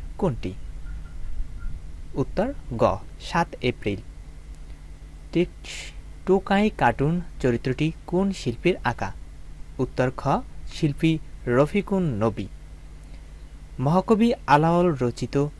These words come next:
কাব্যগ্রন্থ কোনটি? উত্তর খ, পদ্মাবতী।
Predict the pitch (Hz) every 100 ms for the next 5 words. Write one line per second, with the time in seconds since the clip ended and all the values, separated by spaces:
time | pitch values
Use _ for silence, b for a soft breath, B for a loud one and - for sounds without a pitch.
0 | - 123 123 135 147 175 170 - - 131
1 | 104 101 - - - - - - - -
2 | - 165 165 - - - - 113 160 -
3 | - - 165 117 107 107 -